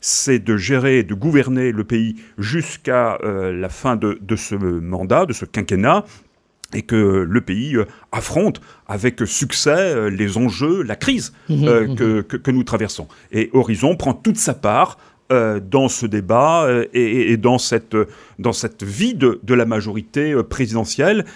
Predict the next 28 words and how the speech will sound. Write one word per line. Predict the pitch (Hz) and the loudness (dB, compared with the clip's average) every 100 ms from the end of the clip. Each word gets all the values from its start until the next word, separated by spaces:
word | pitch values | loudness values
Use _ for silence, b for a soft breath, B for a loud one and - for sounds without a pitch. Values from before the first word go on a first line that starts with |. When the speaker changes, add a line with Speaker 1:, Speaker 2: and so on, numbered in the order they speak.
| B | B
Speaker 1:
et, | - 123 117 | -2 -2 -2
et | 110 | -4
dans, | 92 110 | -2 -2
prend | 101 - | -2 -6
toute | - 165 | -6 -4
sa | - 123 | -2 -4
part | - 120 160 | 0 2 2
dans | 127 | 0
la | 107 | -2
construction, | - 214 233 - 135 - 131 175 B B - | 0 2 2 0 -6 -4 -4 -4 B B -2
euh, | 113 | 0
de | 110 123 | 0 -2
cette | 117 117 - 107 | -2 -4 -4 -2
politique | 95 139 117 - 156 170 113 104 | 0 2 2 -2 -10 -8 -6 -6
qui | - 123 | -4 0
a | 113 107 _ _ - | 2 0 _ _ 0
pour | 175 | 2
objectif, | 123 113 113 185 | 2 -2 -4 -4
que | 127 | -4
je | 120 | 0
le | 110 | 0
répète, | 98 - 170 - B B B 120 | 0 0 -2 -4 B B B 0
euh, | 113 | 2
de | 98 | 2
permettre | 113 113 117 113 | 0 2 2 0
à | 98 | -4
la | |
France | 90 127 135 | -4 -4 -6